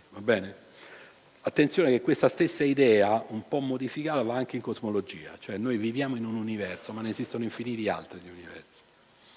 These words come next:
Ora concludo questa cosa, che ora abbiamo fatto?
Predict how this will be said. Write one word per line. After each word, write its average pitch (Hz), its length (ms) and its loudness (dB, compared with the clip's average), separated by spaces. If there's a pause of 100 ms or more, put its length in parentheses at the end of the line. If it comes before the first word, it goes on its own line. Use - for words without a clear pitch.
(1500)
Ora 151 240 10
concludo 185 560 4
questa 151 320 4
cosa, 120 680 0 (840)
che - 80 -14
ora 131 100 -8
abbiamo 107 280 -6
fatto? 127 500 -14